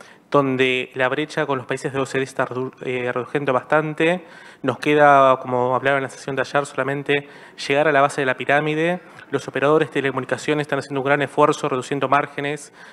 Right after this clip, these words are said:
y con una gran inversión en despliegue de infraestructura para llegar a esos hogares directamente, y también el gobierno está haciendo un esfuerzo. Entonces, por digitalización de los hogares vamos bien encaminados hasta el momento.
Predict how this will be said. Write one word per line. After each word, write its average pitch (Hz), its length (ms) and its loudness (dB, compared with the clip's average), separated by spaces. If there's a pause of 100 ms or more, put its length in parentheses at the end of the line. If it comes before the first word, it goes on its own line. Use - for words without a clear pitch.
(100)
y 127 80 -10
con 135 160 -4
una 135 120 -2
gran 143 240 2
inversión 143 440 -2
en 139 60 -4
despliegue 139 280 -6
de 135 60 -2
infraestructura 147 840 0 (360)
para 143 240 2
llegar 139 240 -2
a 143 60 -2
esos - 180 -12
hogares 143 320 2
directamente, 147 560 -2
y 156 60 -2
también 135 240 -2
el 127 240 -8 (240)
gobierno 139 260 0
está 131 140 -10
haciendo 135 200 -8
un 127 60 -4
esfuerzo. 156 640 2 (260)
Entonces, 156 400 2
por 147 160 2
digitalización 135 400 -2
de 151 60 0
los 139 160 -4
hogares 151 260 2
vamos 143 240 -4
bien 156 160 0
encaminados 131 540 -2
hasta - 120 -14
el 123 60 -6
momento. 120 560 -6